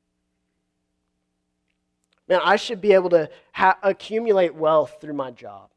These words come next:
Like, what's wrong if I work a lot of extra hours? Like, I'm free to do that. Like, it, my wife and I have figured it out. It's okay if I'm trying to seek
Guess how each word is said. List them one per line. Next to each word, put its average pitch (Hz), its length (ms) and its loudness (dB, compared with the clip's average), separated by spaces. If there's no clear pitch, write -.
Like, 175 140 -4
what's 220 240 2
wrong 214 360 6
if 190 120 -2
I 190 140 6
work 180 420 0
a 190 80 2
lot 180 240 8
of 175 100 -2
extra 175 380 0
hours? 165 480 2
Like, 147 160 -6
I'm 208 180 0
free 196 380 -6
to 175 100 -4
do 185 340 -8
that. 120 360 -6
Like, 180 180 -4
it, 208 140 -8
my 190 240 -2
wife 185 380 4
and 214 80 2
I 190 80 4
have 180 100 -2
figured 202 240 -2
it 175 80 2
out. 202 180 6
It's 190 160 -4
okay 214 480 4
if 196 120 0
I'm 196 140 4
trying 208 320 2
to 185 60 -4
seek - 460 -10